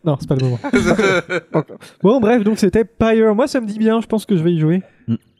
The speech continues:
Speaker 1: Même
Speaker 3: Non, non, il
Speaker 1: si,
Speaker 3: y a
Speaker 1: euh,
Speaker 3: une
Speaker 1: le
Speaker 3: version.
Speaker 1: côté, euh, gameplay m'avait pas forcément, euh,
Speaker 3: Voilà.
Speaker 1: tenté, mais, euh,
Speaker 2: Moi, je
Speaker 3: Il y a
Speaker 2: trouve que c'est magnifique, c'est une proposition, en fait, c'est surtout ça.
Speaker 3: Il y a le mode versus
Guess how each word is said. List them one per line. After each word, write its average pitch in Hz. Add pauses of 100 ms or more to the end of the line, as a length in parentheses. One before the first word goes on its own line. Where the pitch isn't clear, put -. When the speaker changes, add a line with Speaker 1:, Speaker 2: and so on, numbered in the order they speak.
(120)
Speaker 1:
Même 170
Speaker 3:
Non, 151
non, 147
il 135
Speaker 1:
si, -
Speaker 3:
y 185
a 180
Speaker 1:
euh, -
Speaker 3:
une 170
Speaker 1:
le 165
Speaker 3:
version. 160
Speaker 1:
côté, 180
euh, 160
gameplay 156
m'avait 143
pas 180
forcément, 160
euh, -
Speaker 3:
Voilà. 139 (420)
Speaker 1:
tenté, 214
mais, 180
euh, 143
Speaker 2:
Moi, 143 (320)
je 123
Speaker 3:
Il 135
y 147
a -
Speaker 2:
trouve 214
que -
c'est 143
magnifique, 131
c'est 135
une 117
proposition, 131
en 113
fait, 110
c'est -
surtout -
ça. - (160)
Speaker 3:
Il 147
y 151
a 151
le 156
mode 180
versus 180